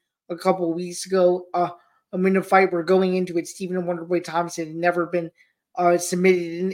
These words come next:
in his career. So I just think the way that Shavkat Rakhmonov is fighting right now, um, gave me the inkling to gi-,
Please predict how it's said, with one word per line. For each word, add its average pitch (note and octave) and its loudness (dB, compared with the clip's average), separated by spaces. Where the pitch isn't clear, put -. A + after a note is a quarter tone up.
in G#3 -4
his F#3 0
career. E3 4
So F3+ 4
I G3 4
just G#3 -2
think A3+ -2
the G3 2
way F#3+ 4
that E3+ -2
Shavkat F3+ 2
Rakhmonov F3 0
is E3 -8
fighting G3+ 4
right G3 -2
now, G3 -2
um, F3+ 0
gave F3+ -2
me F#3+ -2
the F3+ -10
inkling F#3 -4
to F3 -14
gi-, F3+ -4